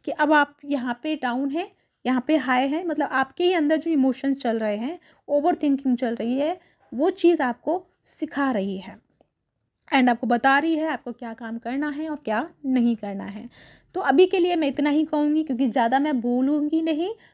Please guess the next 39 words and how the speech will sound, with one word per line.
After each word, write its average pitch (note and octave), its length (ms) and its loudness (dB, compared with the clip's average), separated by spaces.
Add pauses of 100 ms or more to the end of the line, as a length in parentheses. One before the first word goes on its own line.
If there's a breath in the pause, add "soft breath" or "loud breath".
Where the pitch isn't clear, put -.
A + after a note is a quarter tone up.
(320 soft breath)
थोड़ा C4 280 4
सा C4 460 -2 (480)
अपने C#4+ 300 0
आप A3+ 240 -2
को D4 100 -4
मुझे C#4+ 220 2
सिक्योर B3+ 480 2
रखना B3+ 340 0
है। C4 260 -4 (300 soft breath)
तो B3+ 260 -6 (140)
अभी B3+ 220 4
के F4+ 140 2
लिए E4+ 140 2
इतना C#4 440 0
मैसेज C#4+ 340 0
ज़रूरी C#4+ 380 2
था, D#4+ 240 0
लेकिन C4 560 -2
कल D4+ 200 2
मैं E4 140 0
ज़रूर C#4 240 0
बहुत C4+ 260 -2
सारी C4+ 200 -2
चीज़ें B3+ 240 -4
क्लियर B3+ 320 0
करूँगी। B3+ 480 0 (320 loud breath)
लेकिन D#4+ 180 2
फ़िलहाल D#4+ 480 2
अगर F4 180 -2
आप D#4 280 -2
ऐसी D#4 180 -2
ची-, E4 260 -10
गलतियाँ B3 520 -2
कर C4+ 220 0
रहे D4 180 2
हैं D4+ 160 0
तो C#4+ 80 -6
प्लीज़ D4 220 0
बचिए, C#4+ 560 0